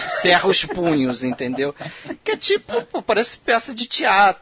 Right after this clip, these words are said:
de teatro infantil, tipo, a criança tá, "Ai, meu Deus", não sei o quê.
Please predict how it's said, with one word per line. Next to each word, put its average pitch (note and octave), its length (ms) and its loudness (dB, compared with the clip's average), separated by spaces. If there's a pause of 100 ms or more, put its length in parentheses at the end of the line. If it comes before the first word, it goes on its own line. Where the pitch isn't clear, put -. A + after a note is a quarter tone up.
(120)
de D3 320 -6
teatro - 320 2
infantil, F#3 640 0
tipo, - 240 -8
a C#3 60 -10
criança D#3+ 420 -6
tá, F3+ 240 -4
"Ai, D#4+ 140 -6
meu D4+ 240 -8
Deus", C#4 440 -6
não B3+ 120 -14
sei - 120 -16
o F#3+ 40 -14
quê. F#3 80 -16